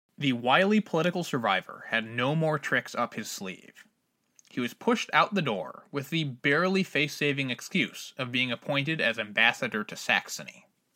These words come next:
But Talleyrand wouldn't last much longer. The ultra-royalists of the new chamber disdained Talleyrand almost as much as they had Fouché. Further, like Fouché, Talleyrand's effectiveness was now in question.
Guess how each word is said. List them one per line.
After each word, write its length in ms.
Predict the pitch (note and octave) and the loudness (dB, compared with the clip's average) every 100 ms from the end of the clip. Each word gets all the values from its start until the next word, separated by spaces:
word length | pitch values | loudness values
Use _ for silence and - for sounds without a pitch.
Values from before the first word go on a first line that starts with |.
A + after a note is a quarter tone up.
| _ _ _ | _ _ _
But 160 | - - | -8 -4
Talleyrand 720 | - C4 A3 G2 E2+ F2+ A2 | 2 4 4 0 -4 -8 -6
wouldn't 240 | C3 D#3+ A#2 | -4 -4 2
last 360 | G#2+ A2 - | 2 2 -2
much 260 | G#2 - - | -4 -4 0
longer. 500 | B2 C3 - - - _ _ _ _ _ _ - | 2 2 -2 -12 -20 _ _ _ _ _ _ -4
The 120 | C#3+ | 2
ultra-royalists 880 | E3 G3 A#3 D#3+ A#2 G#2 F#2+ G#2 - | 4 4 2 2 4 2 0 -6 -8
of 180 | B2 B2 | -10 -8
the 60 | A#2 | -2
new 200 | B2+ F3 | 0 0
chamber 580 | - G2 F2+ - - _ _ - | 2 0 0 -10 -20 _ _ -8
disdained 600 | C3 - C#3+ E3+ F3+ D#3+ | -8 0 2 4 2 0
Talleyrand 720 | G3 G#3+ D3+ F#2 C#2+ D2+ - C3 | 2 4 4 0 -6 -12 -4 2
almost 380 | E3 F#3+ D3+ | 6 6 2
as 80 | A2+ | -4
much 260 | G#2+ E2+ - | -6 -8 -10
as 80 | A2+ | -4
they 140 | A2+ | -2
had 280 | A2 F2 - | 0 -2 -4
Fouché. 420 | - - D3+ F#2 - - _ _ _ _ _ _ _ _ | -6 2 4 2 -2 -20 _ _ _ _ _ _ _ _
Further, 460 | - B3+ - G#2+ - _ _ | 2 4 4 -4 -10 _ _
like 240 | C3+ C3+ - | 2 2 0
Fouché, 540 | G2+ - D#3+ F2+ A#2+ _ _ _ _ - | -2 4 4 4 -2 _ _ _ _ -4
Talleyrand's 580 | - F3 F#3 D3+ D3+ - | 2 4 4 2 0 -2
effectiveness 800 | - - G#3+ - - - - C3+ | -2 0 0 -2 -8 -12 -12 -10
was 160 | B2 | -2
now 180 | G#2+ F#2 | 0 0
in 100 | A2+ | -2
question. 440 | - E3+ - - | 0 0 0 -12